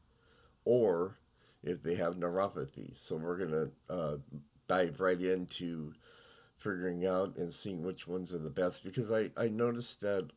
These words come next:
online on my Facebook pages, uh,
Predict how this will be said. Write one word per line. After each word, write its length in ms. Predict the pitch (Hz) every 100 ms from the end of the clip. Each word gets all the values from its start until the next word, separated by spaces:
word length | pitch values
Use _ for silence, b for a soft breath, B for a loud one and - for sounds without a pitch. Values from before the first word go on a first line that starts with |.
| -
online 600 | 95 85 90 85 76 73 -
on 120 | 85
my 180 | 85 87
Facebook 500 | - 92 90 - 73
pages, 600 | 104 78 71 80 78 - B B B B B _
uh, 300 | - 82 80